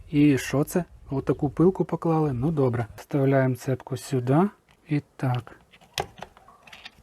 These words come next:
Ось цим болтиком натягуємо цепку. Зажимаємо гайку ключиком.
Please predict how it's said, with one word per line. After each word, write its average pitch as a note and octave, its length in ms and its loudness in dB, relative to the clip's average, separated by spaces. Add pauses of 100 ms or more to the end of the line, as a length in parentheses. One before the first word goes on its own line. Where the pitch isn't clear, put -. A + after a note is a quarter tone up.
(920)
Ось D3+ 180 2
цим D3 240 2
болтиком C3 500 0
натягуємо B2+ 520 0
цепку. C3 500 -2 (260)
Зажимаємо D3 720 2
гайку C#3 340 0
ключиком. B2+ 560 -6